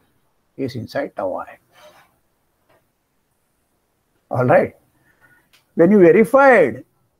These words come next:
that tau is a topology when the case that they are disjoint, that disjointness was never used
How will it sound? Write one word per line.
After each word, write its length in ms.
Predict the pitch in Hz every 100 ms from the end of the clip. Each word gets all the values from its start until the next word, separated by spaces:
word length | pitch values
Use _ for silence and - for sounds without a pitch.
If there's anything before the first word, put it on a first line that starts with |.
| _ _ _ _
that 280 | 175 - -
tau 180 | 180 226
is 120 | 214
a 60 |
topology 580 | 190 - 202 202 175 196
when 140 | 202 180
the 80 |
case 260 | 180 185 196
that 160 | 190 165
they 100 | 175
are 200 | 185 156
disjoint, 760 | 160 147 185 147 117 113 147 _ _ _ _ _ _
that 200 | 170 147
disjointness 840 | 151 127 214 226 247 - 185 175
was 200 | 165 151 -
never 480 | 110 120 185 240 180
used 460 | 104 - - _